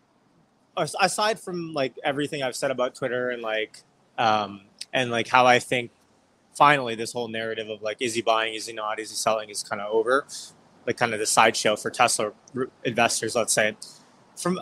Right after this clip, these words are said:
but aside from that, like, can we just say it's kind of a pseudo, it's kind of a pseudo communist state almost, if you think about it, because Elon wants to make, like, this WeChat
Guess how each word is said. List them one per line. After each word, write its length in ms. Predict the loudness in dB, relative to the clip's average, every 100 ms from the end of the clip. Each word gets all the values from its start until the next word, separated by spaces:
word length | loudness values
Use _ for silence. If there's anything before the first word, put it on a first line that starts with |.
| -2
but 180 | 6 8
aside 300 | 10 8 6
from 140 | 2 2
that, 280 | 2 2
like, 320 | 4 2 2 -6 _ _ _ _ _ _ _ _ -2
can 100 | 0
we 60 |
just 160 | 0 -2
say 120 | 0
it's 100 | -2
kind 160 | -4 -4
of 60 | -2
a 80 |
pseudo, 680 | -2 -4 -2 2 4 2 -4 _ _ -2
it's 280 | -2 -2 -16 _ _ _ -8
kind 120 | -6
of 60 | -4
a 60 |
pseudo 440 | -4 -4 -2 -2 -2
communist 680 | -2 -2 -2 -2 -2 -2
state 280 | -2 0 0
almost, 500 | 0 -6 -10 -14 -14 -8
if 120 | -2
you 80 | 2
think 220 | 2 0
about 240 | -2 -2
it, 100 | -4 -10
because 360 | -4 -4 0
Elon 240 | 0 0 2
wants 220 | 0 0
to 60 | 0
make, 240 | 0 4
like, 180 | 2 2
this 160 | -4 -4
WeChat 580 | -6 -6 0 2 2